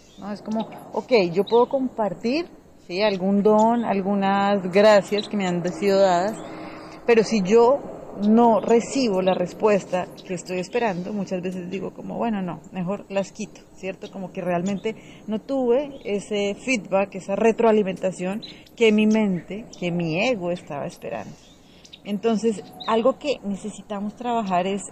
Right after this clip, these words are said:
no, cuando damos, damos, ¿sí? No estamos esperando esa retroalimentación, porque es tan sencillo,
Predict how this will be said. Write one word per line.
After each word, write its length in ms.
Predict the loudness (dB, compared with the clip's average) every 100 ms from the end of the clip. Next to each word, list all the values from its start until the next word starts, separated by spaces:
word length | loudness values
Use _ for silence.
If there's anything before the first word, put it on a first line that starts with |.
| -20 -20 -18
no, 280 | -10 -8 -6 0
cuando 320 | 2 6 6
damos, 480 | 8 6 2 -4 2
damos, 360 | 2 2 -4 -12 -20 -20 -20 -16
¿sí? 160 | -8 -4
No 120 | -2
estamos 380 | -4 -4 -2 -2
esperando 600 | -4 -4 -4 -2 -4 -6 -12 -20 -10
esa 260 | -8 -4 0
retroalimentación, 1000 | 0 0 -2 -2 -4 -4 -6 -6 -8 -8 -12 -20 -20 -8 -2
porque 360 | 0 2 0 -2 -10
es 140 | -8 -4
tan 180 | 0 2
sencillo, 560 | 2 4 2 0 -4